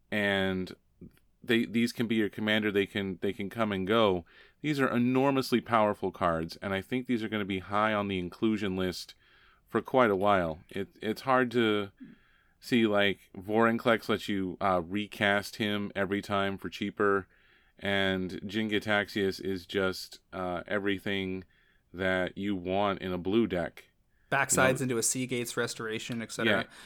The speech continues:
Speaker 1: it's
Speaker 2: The
Speaker 1: just silly.
Speaker 2: What I'm looking for here for the top E D H cards is the stuff that's broadly applicable regardless of theme. And I talked about Sheoldred last week, but just to quickly go over this, it's a four five menace for five, already a solid body.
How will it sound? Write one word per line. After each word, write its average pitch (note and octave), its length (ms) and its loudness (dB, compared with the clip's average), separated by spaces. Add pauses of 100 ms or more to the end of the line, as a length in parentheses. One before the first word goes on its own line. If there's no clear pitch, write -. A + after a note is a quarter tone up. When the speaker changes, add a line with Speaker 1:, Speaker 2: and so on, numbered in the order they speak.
(160)
Speaker 1:
it's C3+ 240 4
Speaker 2:
The C3 80 4
Speaker 1:
just - 140 -2
silly. E2+ 460 0 (1400)
Speaker 2:
What F3+ 160 6
I'm C#4 120 4
looking D#3 240 0
for D3 180 2
here C3+ 200 0
for C3 100 -6
the A#2+ 80 -2
top A#2 260 -2
E A#2+ 60 -6
D A2+ 100 -4
H A2 180 -6
cards A2+ 260 -2
is B2 140 -10
the - 80 -10
stuff D#3+ 200 -2
that's F#3+ 160 -6
broadly A#2 540 -4
applicable B2 520 -10
regardless A2 540 -4
of G#2+ 100 -8
theme. G#2 420 -14 (1040)
And B2+ 560 0 (120)
I B2+ 60 2
talked F#3 200 4
about E3+ 140 -2
Sheoldred C3 360 -2
last A2+ 300 -4
week, G2+ 200 -10
but A2+ 100 -10
just C3+ 160 -6
to B2+ 60 -4
quickly B2+ 280 -6
go A2+ 180 -4
over A2 140 -4
this, G2+ 200 -8
it's - 140 -10
a B2+ 60 -4
four F3 260 -4
five D#3+ 240 0
menace C3 220 -2
for A2+ 120 -8
five, F#2 360 -8
already C#3 320 -2
a B2 40 -4
solid A2 380 -6
body. G#2 320 -14